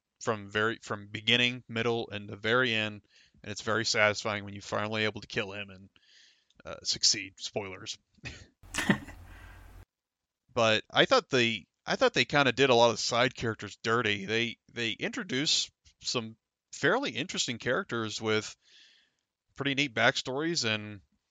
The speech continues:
understandable motivations, but then some, a lot of the times they just kind of got sidelined and forgotten about, and I just, I thought it was a very missed opportunity, and it's just, then they,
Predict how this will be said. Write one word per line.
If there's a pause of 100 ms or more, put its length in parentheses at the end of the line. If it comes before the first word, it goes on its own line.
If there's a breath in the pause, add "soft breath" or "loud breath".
(580)
understandable
motivations,
but
then
some, (320)
a
lot
of
the
times
they
just (180)
kind
of
got (380)
sidelined
and
forgotten
about,
and (800)
I
just, (340)
I
thought
it
was (180)
a
very
missed
opportunity,
and
it's
just,
then
they,